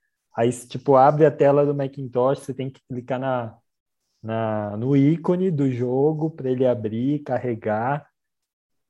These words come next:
E aí, assim, é, esse aí foi, foi meu primeiro contato com, com os jogos e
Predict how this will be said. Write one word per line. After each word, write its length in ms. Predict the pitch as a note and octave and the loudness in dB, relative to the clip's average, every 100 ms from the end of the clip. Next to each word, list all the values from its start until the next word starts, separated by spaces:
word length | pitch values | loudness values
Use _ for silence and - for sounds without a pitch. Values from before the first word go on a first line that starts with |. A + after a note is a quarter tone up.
| - | -6
E 120 | A#2 | -2
aí, 580 | A#2 A2+ A2 A2 A2 B2 | -2 -2 -4 -4 -2 -2
assim, 720 | A#2+ - B2 A2+ G#2+ G2+ G2 - _ _ _ _ _ _ G2+ | -2 -6 -12 -10 -8 -10 -14 -18 _ _ _ _ _ _ -10
é, 220 | G2+ G2+ | -6 -6
esse 200 | G2+ A#2+ | -6 -2
aí 180 | A2+ A2+ | 0 -2
foi, 680 | A2+ C3+ C3+ C3+ C3 B2 A#2 | -2 0 2 2 2 -2 -4
foi 140 | A#2+ A2+ | -4 -4
meu 180 | A#2 | -4
primeiro 400 | A2+ A#2 A#2 A#2 A#2+ | -4 -6 -2 -4 -4
contato 560 | C3+ C3 A2 G#2+ G#2+ _ | -6 -6 -4 -4 -6 _
com, 380 | G#2+ G#2 G2 F#2 _ _ _ _ _ _ _ | -12 -10 -12 -16 _ _ _ _ _ _ _
com 120 | A2+ | -8
os 140 | G#2 | -8
jogos 540 | F#2+ G#2 G#2+ A2 B2 C3 | -4 0 0 0 -2 0
e 760 | C3+ C3+ C3 B2 A2+ A2 B2 | 2 4 2 2 0 -2 -6